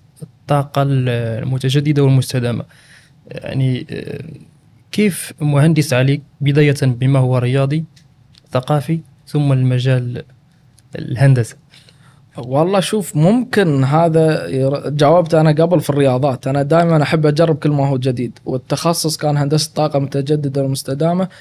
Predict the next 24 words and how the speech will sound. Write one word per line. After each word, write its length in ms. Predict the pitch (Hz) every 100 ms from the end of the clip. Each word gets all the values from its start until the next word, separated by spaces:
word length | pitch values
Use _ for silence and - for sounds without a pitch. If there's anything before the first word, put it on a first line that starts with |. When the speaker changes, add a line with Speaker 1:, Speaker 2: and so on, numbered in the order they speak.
| - - _
Speaker 2:
كان 140 | 143 147
تخصص 520 | 151 170 156 143 -
مطروح 540 | 131 135 135 156 156 143
جديد 400 | 139 165 160 -
في 280 | 127 120
جامعة 320 | 120 139 135 123
الشارقة، 560 | - 151 165 170 175
وكنا 300 | 160 156 143
من 140 | 143 135
أوائل 300 | 147 160 131
الدفعات. 560 | 131 - - 123 - - _ _ _ _ _ _ _ _
فدائما 500 | - 139 165 214 214
أنا 160 | 202 175
أحب 280 | 170 180 160
أجرب 420 | 156 180 170 147
الأشياء 400 | 139 131 160 139
الجديدة، 520 | 123 127 131 123 -
فقلت، 600 | 135 131 147 160 156 -
وأنا 380 | 143 139 160 170
أشوف 300 | 160 160 160
نفسي 300 | 170 160 156
الجانب 380 | 143 160 151 131
الهندسي 520 | 135 135 143 131 123
أكثر، 340 | 123 120 156